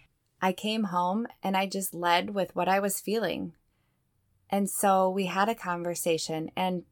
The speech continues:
because of that, I wasn't thinking in my mind of what I should be saying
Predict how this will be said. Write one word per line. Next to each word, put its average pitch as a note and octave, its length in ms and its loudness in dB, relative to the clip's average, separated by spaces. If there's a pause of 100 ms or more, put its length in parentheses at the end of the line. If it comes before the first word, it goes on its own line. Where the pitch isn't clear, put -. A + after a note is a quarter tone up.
(260)
because G#3+ 400 0
of G#3+ 140 4
that, E3+ 320 2 (280)
I F#3+ 140 0
wasn't G#3+ 400 2 (360)
thinking G#3+ 540 0 (260)
in G3+ 200 2
my F#3 160 4
mind F3+ 720 4
of E3+ 340 0 (340)
what F#3+ 160 6
I E3+ 120 6
should G#3 480 4
be F#3+ 200 0
saying D#3+ 760 -4